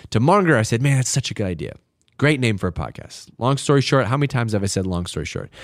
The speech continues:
I go to Drift. A couple weeks after I'm there, we start thinking about Seeking Wisdom, but didn't really know what the podcast was gonna be. At the time, we had no content at Drift. There was no blog. There was no website traffic. There was nothing.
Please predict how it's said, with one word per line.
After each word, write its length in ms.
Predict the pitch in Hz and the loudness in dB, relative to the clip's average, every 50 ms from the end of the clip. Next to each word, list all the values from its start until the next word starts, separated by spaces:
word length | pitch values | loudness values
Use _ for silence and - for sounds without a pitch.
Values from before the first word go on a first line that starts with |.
| - - - | -18 -8 0
I 100 | - 107 | 0 2
go 180 | 113 120 143 160 | 4 6 6 6
to 80 | 180 | 4
Drift. 400 | 139 113 113 110 135 - - - _ _ _ _ _ | 4 4 2 2 2 0 -6 -20 _ _ _ _ _
A 60 | _ | _
couple 240 | - - 165 165 170 | 0 2 4 4 4
weeks 220 | 143 147 139 127 - | 4 4 4 4 2
after 220 | 147 131 - 139 | 0 2 2 2
I'm 100 | 127 120 | 2 2
there, 300 | 113 107 110 113 117 117 _ - _ | 2 2 2 2 0 -4 _ -2 _
we 80 | 107 | 0
start 360 | 104 - - 127 123 104 _ | 2 4 4 2 2 2 _
thinking 320 | - - - 123 113 117 110 | -8 -2 0 0 2 2 0
about 320 | 101 104 95 95 - _ _ | 0 2 0 0 -2 _ _
Seeking 420 | - - - - 104 92 - 98 110 | -8 -6 -2 0 0 0 2 2 2
Wisdom, 380 | 147 160 131 104 90 71 69 _ _ _ _ _ _ _ _ | 4 2 2 2 -2 -4 -6 _ _ _ _ _ _ _ _
but 360 | - 98 151 160 156 - - 123 | 0 2 2 2 2 0 0 2
didn't 200 | 147 180 202 190 | 2 4 4 4
really 180 | 180 170 151 | 4 4 6
know 120 | 143 143 135 | 4 4 2
what 120 | 131 120 | 2 0
the 60 | 117 | 0
podcast 400 | - 131 120 117 107 - 104 98 - | -2 0 0 0 2 0 -2 -2 -2
was 80 | 95 | -4
gonna 180 | - 107 95 90 | -2 -2 -2 -2
be. 260 | 76 73 58 53 - _ _ - - - - - - - _ _ _ _ _ _ _ _ _ _ _ | -2 -4 -8 -8 -16 _ _ -20 -20 -20 -20 -20 -20 -20 _ _ _ _ _ _ _ _ _ _ _
At 100 | 143 139 | 0 0
the 80 | - 135 | 2 0
time, 480 | - - 214 220 202 180 160 156 151 | 0 0 2 2 4 4 2 2 4
we 120 | 143 147 151 | 4 4 4
had 120 | 143 123 | 4 4
no 220 | 120 131 147 185 | 4 4 4 4
content 500 | 180 _ - - 139 139 139 135 143 127 | 2 _ -2 0 0 0 2 2 2 2
at 100 | 123 117 | 2 0
Drift. 260 | 110 - 123 120 - - | 0 2 0 0 2 2
There 100 | 110 104 | 0 0
was 120 | 104 101 | 2 2
no 140 | 127 127 120 | 2 2 2
blog. 500 | 107 - 117 117 120 123 123 123 117 107 | 2 2 2 4 4 4 4 2 2 2
There 80 | 110 | 0
was 100 | 107 104 | 0 2
no 140 | 113 123 113 | 2 0 0
website 420 | 104 107 117 117 113 - 120 110 101 | 2 2 0 0 0 0 0 0 2
traffic. 360 | - 117 107 104 - 101 - | 0 -2 0 0 -4 -4 -2
There 100 | - 92 | -2 -2
was 120 | 92 85 | -2 -2
nothing. 480 | 90 92 87 85 - - 50 50 - | -2 -2 -2 -4 -6 -12 -14 -14 -16